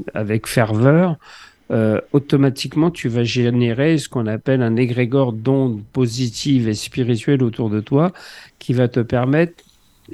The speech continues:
de faire que la réalisation de ce rituel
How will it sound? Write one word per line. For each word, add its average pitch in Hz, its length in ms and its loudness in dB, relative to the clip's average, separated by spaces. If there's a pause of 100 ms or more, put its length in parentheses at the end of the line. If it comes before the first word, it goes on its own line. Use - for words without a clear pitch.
(200)
de 120 320 0
faire 151 600 0
que 139 100 2
la 120 160 4
réalisation 131 1040 4
de 110 200 -6
ce 101 200 -4
rituel 147 680 2